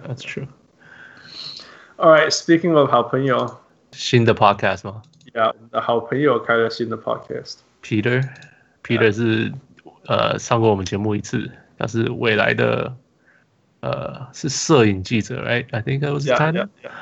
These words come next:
Speaker 2: yeah, yeah.
Speaker 1: Yeah，然后他开了什么半场休息这个 podcast，他跟另外一个记者，
Speaker 2: Yeah.
Speaker 1: Yeah，就是在讲运动，就是 kind of like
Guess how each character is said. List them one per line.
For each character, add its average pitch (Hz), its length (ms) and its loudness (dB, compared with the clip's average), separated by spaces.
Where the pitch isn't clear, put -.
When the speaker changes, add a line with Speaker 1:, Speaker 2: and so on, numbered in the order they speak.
Speaker 2:
yeah, - 80 -8
yeah. 120 160 2
Speaker 1:
Yeah， 120 160 -8
然 113 140 0
后 104 260 0
他 113 200 0
开 113 180 2
了 104 240 2
什 101 60 -10
么 107 240 -6
半 120 240 -4
场 101 280 -8
休 107 240 -4
息 117 360 -12
这 - 120 -10
个 117 120 -8
podcast， - 520 -6
他 113 100 0
跟 107 540 -4
另 117 220 0
外 107 160 4
一 117 60 0
个 110 80 0
记 113 180 -4
者， 107 240 -8
Speaker 2:
Yeah. 113 100 -8
Speaker 1:
Yeah， 127 180 -2
就 123 120 0
是 101 120 0
在 107 100 6
讲 113 300 -2
运 95 260 -4
动， 107 300 -6
就 214 120 4
是 202 400 6
kind 196 200 2
of 165 80 6
like 120 160 2